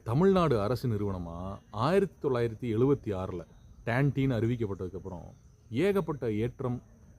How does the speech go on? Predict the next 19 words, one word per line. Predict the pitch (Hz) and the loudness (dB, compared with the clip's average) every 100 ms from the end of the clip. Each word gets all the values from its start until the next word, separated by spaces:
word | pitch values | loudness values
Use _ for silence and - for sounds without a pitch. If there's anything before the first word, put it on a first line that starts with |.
| - - | -20 -8
இறக்கம் | 113 127 117 120 120 | -2 -2 0 -4 -6
அப்படின்னு | 110 107 110 92 104 - - _ _ | -4 -2 -2 -2 -8 -16 -20 _ _
கிட்டத்தட்ட | - 135 165 | -2 0 2
ஒன்பதாயிரத்தி | 147 135 151 151 139 131 | 2 4 4 6 4 2
எண்ணூறு, | 123 123 107 | 0 0 -2
பத்தாயிரம் | - 117 143 147 147 127 | -4 -4 0 2 2 0
ஆட்கள் | 131 131 135 | -2 0 2
வரை | 117 123 | 2 2
வேலை | 120 120 | 2 0
பார்த்துட்டு | 117 104 104 | 0 -2 -4
இருந்த | 95 | -4
இடத்துல | 92 98 139 | -4 -6 -6
இப்ப | 139 113 165 175 117 | -6 -4 -4 -2 2
நாலாயிரத்தி | 110 139 151 147 139 - 120 | 2 2 2 2 0 0 0
எண்ணூறு | 107 127 131 120 | 2 2 2 2
ஆட்கள் | 107 113 120 113 | 0 -4 -4 -2
வேலை | 101 98 | -2 -2
பார்த்துக்கிட்டு | 98 90 85 | -4 -8 -12
இருக்காங்க | - 90 | -12 -12